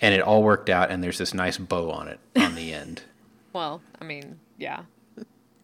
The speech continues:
Speaker 1: And that's never how it actually worked.
Speaker 2: <laughs> No.
Speaker 1: Uh, <laughs> that's never how it actually went down.
Speaker 2: It's like tracing a drunken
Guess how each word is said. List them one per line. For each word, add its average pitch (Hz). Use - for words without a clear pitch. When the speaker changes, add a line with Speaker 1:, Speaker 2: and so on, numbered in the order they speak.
Speaker 1:
And 113
that's 101
never 104
how 95
it 92
actually 87
worked. -
Speaker 2:
<laughs> -
No. 185
Speaker 1:
Uh, 120
<laughs> -
that's 110
never 117
how 135
it 117
actually 123
went 131
down. 107
Speaker 2:
It's 220
like 226
tracing 196
a 147
drunken 170